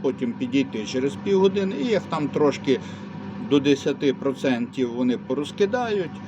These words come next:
не позбирають, то значить ми вгадали норму,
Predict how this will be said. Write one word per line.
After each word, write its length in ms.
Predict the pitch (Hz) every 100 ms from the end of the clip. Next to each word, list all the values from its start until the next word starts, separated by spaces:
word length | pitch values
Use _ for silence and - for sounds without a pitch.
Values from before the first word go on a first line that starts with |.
| - - - - - 120
не 200 | 127 147
позбирають, 760 | - 147 143 196 240 240 190 190
то 200 | 185 165
значить 420 | 156 240 240 196 - - - - - - -
ми 200 | 127 165 170 165 156 - - - 127
вгадали 640 | 113 131 135 135 120 117
норму, 540 | 120 127 117 104 107